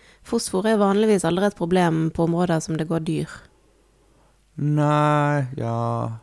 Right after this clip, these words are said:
Speaker 2: Jeg husker ikke. Vi må se på de prøvene igjen.
Speaker 1: Ja.
Speaker 2: Ja, dere, dere hører vi har hatt full kontroll, altså.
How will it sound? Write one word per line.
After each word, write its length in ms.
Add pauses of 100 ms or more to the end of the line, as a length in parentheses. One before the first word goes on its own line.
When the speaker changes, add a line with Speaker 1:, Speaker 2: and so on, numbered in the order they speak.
(640)
Speaker 2:
Jeg 140
husker 240
ikke. 200 (220)
Vi 60
må 140
se 120
på 120
de 80
prøvene 260
igjen. 120 (160)
Speaker 1:
Ja. 180
Speaker 2:
Ja, 320
dere, 240
dere 280
hører 140
vi 60
har 60
hatt 140
full 480
kontroll, 360
altså. 400